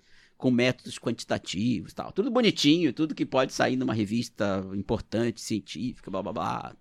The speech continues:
técnica, que a política industrial dá resultado. E aí os caras olham e é, dá. Aí a, o último, famo-, igual o exército, né? A última razão do rei, né? A última razão do rei, ah, mas nós somos, nós, mas pra nós não, <laughs> pra, porque a gente não pode, a gente é ruim.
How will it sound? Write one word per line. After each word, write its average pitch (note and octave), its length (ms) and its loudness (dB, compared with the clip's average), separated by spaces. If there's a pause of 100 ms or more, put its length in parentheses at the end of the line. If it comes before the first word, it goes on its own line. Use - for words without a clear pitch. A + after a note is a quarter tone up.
técnica, G#2 580 -8 (440)
que F3 340 4
a F3+ 60 6
política C#3+ 320 -2
industrial B2+ 380 0
dá B2 160 0
resultado. C3+ 500 -2 (280)
E B2+ 80 -2
aí F3 140 6
os D#4 80 0
caras - 220 6
olham A#3+ 260 8
e G#4 280 -2
é, C#4 200 -8
dá. D#3 240 -2 (340)
Aí C#3+ 320 6
a, E3 240 8
o D#3 120 6
último, G#3 580 6
famo-, C3+ 260 2 (100)
igual E3 240 6
o A#3 60 6
exército, D#3+ 380 4
né? B2 80 2
A A#2+ 40 4
última D#3 360 2
razão C#3 320 4
do C#3+ 100 2
rei, C3 220 4
né? B2+ 80 4
A B2+ 60 6
última A3+ 260 6
razão G3 220 6
do F#3 60 8
rei, F#3+ 140 6
ah, A3 240 8
mas F3+ 120 0
nós E3 180 0
somos, - 180 -4
nós, D3 240 -2 (160)
mas C#3+ 100 -8
pra D#3+ 160 4
nós G3 220 4
não, C#3+ 200 -6
<laughs> - 60 -20
pra, - 160 2 (320)
porque B3+ 180 -4
a B2 60 4
gente - 200 0
não E3+ 100 -4
pode, C#3+ 460 4
a B2+ 40 0
gente B2 140 -2
é A#2+ 60 2
ruim. D3 200 2